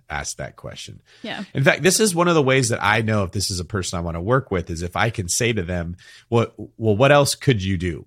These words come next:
Speaker 1: Or how could you solve
Speaker 2: Mm-hmm.
Speaker 1: this?" And they come up with the answer. That's how I picked my partner for the one brokerage,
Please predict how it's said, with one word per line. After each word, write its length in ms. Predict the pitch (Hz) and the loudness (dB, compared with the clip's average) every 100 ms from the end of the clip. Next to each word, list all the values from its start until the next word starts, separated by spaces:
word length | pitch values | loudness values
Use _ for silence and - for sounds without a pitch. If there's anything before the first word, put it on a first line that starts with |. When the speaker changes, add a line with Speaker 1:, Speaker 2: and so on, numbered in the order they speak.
| - | -6
Speaker 1:
Or 80 | 95 | 0
how 200 | 123 117 | 2 2
could 260 | - 123 | 0 -4
you 80 | 101 | -4
solve 300 | 95 107 101 | -2 2 2
Speaker 2:
Mm-hmm. 100 | 104 | 2
Speaker 1:
this?" 160 | 117 - | 0 0
And 300 | 107 98 85 | -4 -4 -2
they 180 | 101 107 | -2 -2
come 200 | 113 107 | -4 -4
up 100 | 95 | -6
with 120 | 85 | -8
the 120 | - | -10
answer. 240 | 98 92 87 | -8 -8 -4
That's 180 | 95 - | -2 2
how 140 | 147 | 4
I 60 | 135 | 4
picked 220 | 143 104 | 2 0
my 100 | 92 | -2
partner 360 | - 117 90 | 0 0 -2
for 160 | 87 98 | -6 -4
the 100 | 85 | -4
one 200 | 92 104 | -2 -4
brokerage, 560 | 87 82 - 80 73 | -4 -6 -4 -6 -6